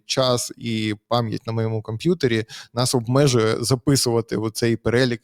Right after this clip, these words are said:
і відео. Тому ми, звичайно, зловживати цим не будемо, але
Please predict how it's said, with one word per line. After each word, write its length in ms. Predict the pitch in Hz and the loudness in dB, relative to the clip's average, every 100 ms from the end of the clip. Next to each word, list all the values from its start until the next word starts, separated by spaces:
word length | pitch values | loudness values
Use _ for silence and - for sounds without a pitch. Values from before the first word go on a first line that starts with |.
| _ | _
і 300 | 123 110 - _ | -6 -4 -6 _
відео. 440 | 113 107 - - - - - - _ | -2 -2 -2 -8 -12 -20 -20 -20 _
Тому 300 | 131 165 190 | 0 4 4
ми, 260 | 160 165 | 4 2
звичайно, 580 | 120 117 135 135 113 98 | 0 -2 -2 -2 -2 -6
зловживати 580 | - 120 135 143 117 110 | -2 0 2 4 2 0
цим 280 | - 143 131 | 0 0 2
не 80 | 165 | 2
будемо, 480 | 302 226 170 143 123 - | 2 2 2 0 0 -2
але 560 | 131 156 185 180 175 | -2 0 2 2 2